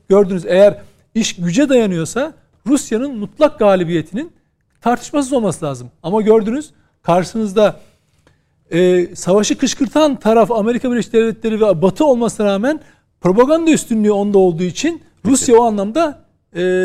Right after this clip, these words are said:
Speaker 1: daha şey görünüyor, yenil-, mağlup gibi görünüyor. Peki ne oluyor sonunda? Bakın Rusya ne yaptı? Ukrayna'da Mete'nin verdiği, e, rakamlar çok önemli. Altı yüz elli milyar dolar şu ana kadar. Bu bir trilyon dolara kadar da çıkar.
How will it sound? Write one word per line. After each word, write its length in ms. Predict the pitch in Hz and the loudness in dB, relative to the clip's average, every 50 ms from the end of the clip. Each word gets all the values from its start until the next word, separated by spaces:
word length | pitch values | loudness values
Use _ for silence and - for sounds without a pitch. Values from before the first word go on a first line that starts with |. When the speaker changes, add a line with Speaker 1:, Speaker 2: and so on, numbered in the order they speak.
| 175 156 151 | -2 0 0
Speaker 1:
daha 240 | 208 226 269 320 | 2 4 4 2
şey 220 | 262 - 269 277 254 | 2 2 2 0 2
görünüyor, 340 | 202 214 185 165 156 147 135 | 2 2 2 2 0 -2 -4
yenil-, 500 | 139 139 147 185 208 220 226 262 277 196 | -6 -4 -2 0 0 0 -2 -4 -6 -6
mağlup 360 | 185 196 214 233 269 240 - | -2 0 0 2 0 0 -2
gibi 120 | 269 226 220 | -4 -4 0
görünüyor. 320 | 208 190 175 170 160 139 - | 0 0 0 -2 -4 -4 -2
Peki 360 | 277 285 - - 247 285 302 - _ _ _ _ _ - | -2 -2 -2 -2 -4 -6 -6 -8 _ _ _ _ _ 0
ne 60 | 196 | 4
oluyor 340 | 240 285 277 262 226 208 196 | 6 6 6 6 4 2 0
sonunda? 360 | 185 - 196 190 190 196 202 | 0 0 -4 -4 -2 -2 0
Bakın 340 | 202 202 - 247 240 233 175 165 | 0 -2 -2 -4 -8 -8 -8 -8
Rusya 260 | 233 - - 254 233 | -8 -4 -4 -4 -2
ne 60 | 254 | -2
yaptı? 420 | 262 247 202 - - 247 302 302 - _ _ _ _ _ _ _ _ _ _ _ _ _ - | -2 -2 -4 -4 -6 -8 -8 -8 -10 _ _ _ _ _ _ _ _ _ _ _ _ _ -2
Ukrayna'da 760 | 202 196 196 - 254 262 277 294 285 269 220 202 214 262 277 233 196 | -2 -2 -2 2 2 2 4 2 2 0 0 0 0 -2 -2 -4 -4
Mete'nin 420 | 190 196 185 226 226 240 240 220 | -4 -2 0 0 -2 -2 -2 -2
verdiği, 340 | 220 208 208 190 220 226 220 185 - 117 | -2 -2 -2 -2 -4 -6 -8 -8 -14 -16
e, 420 | 117 - 196 190 185 180 180 175 | -16 -14 -12 -12 -10 -10 -4 0
rakamlar 420 | 196 202 202 - 208 220 269 277 | 0 0 0 0 -4 -2 -2 -2
çok 220 | - - 233 - 196 | -2 -2 -6 -4 -4
önemli. 240 | 175 165 151 151 165 | -6 -6 -6 -8 -8
Altı 320 | - 185 196 196 - 240 | -4 -4 -4 -2 -2 -2
yüz 200 | 254 240 220 - - - | -2 -2 -4 -6 -8 -2
elli 280 | 202 202 233 247 277 262 | 0 0 0 0 -2 -4
milyar 440 | 247 247 226 233 240 240 233 185 | -2 -2 0 2 2 2 2 2
dolar 380 | 180 202 202 208 208 170 - - | 4 4 6 6 4 4 2 -6
şu 340 | - - - - - 285 277 | -14 -14 -8 -2 2 4 4
ana 200 | 254 226 214 175 | 6 4 2 0
kadar. 320 | - 165 143 135 127 120 - _ _ _ _ _ _ _ - | -2 -2 -6 -6 -6 -8 -10 _ _ _ _ _ _ _ -2
Bu 260 | 226 262 269 254 220 180 151 | 2 2 2 2 0 -2 0
bir 140 | 202 302 302 302 | 2 2 2 2
trilyon 360 | - 240 220 214 220 214 208 | 0 -4 -2 -2 -2 -2 0
dolara 260 | 208 202 202 208 190 | 0 0 2 0 0
kadar 200 | - 226 247 262 | 0 0 0 0
da 80 | 311 277 | 0 -2
çıkar. 380 | - - - - 190 139 - | -4 -4 -2 0 0 0 -2